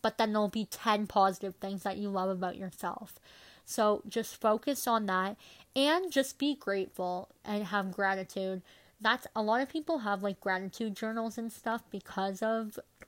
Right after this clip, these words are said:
like, just needing to be in touch with reality and being grateful. And I think that is so smart, and it's so cool.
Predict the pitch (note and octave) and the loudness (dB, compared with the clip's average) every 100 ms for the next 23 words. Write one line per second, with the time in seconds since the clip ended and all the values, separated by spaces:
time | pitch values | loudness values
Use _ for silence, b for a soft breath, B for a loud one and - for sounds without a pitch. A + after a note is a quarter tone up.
0 | _ _ _ _ _ _ _ - G3+ G3+ | _ _ _ _ _ _ _ -12 -2 0
1 | F#3+ G#3+ G3+ G3 F#3+ F#3 F#3+ F#3+ F#3+ F#3 | 0 -2 -2 -2 -4 -4 -4 -2 -2 -4
2 | - F#3+ G3 - G#3 F#3+ - G3 F#3 F3+ | 0 0 0 -4 -2 -2 -2 -2 2 2
3 | F#3+ G3 G3+ G3 G3+ F#3 G3 F#3+ F#3 F#3 | 2 0 -2 -2 -2 -2 -2 -4 -4 -4
4 | F#3 F#3 - - D4 D#4 B B B B | -6 -6 -6 0 0 0 B B B B
5 | - G#3+ G3+ G3 - G3+ A#3 A3 A#3+ A#3 | -2 2 2 0 -2 -4 -4 -2 -2 -2
6 | - - G3 F#3+ - F#3+ F#3 - G3 F#3 | -2 0 2 0 -2 0 -2 -2 -4 -4
7 | - G3+ F#3+ - A3+ A3 A#3+ B3 | -4 -2 -2 -4 0 2 2 0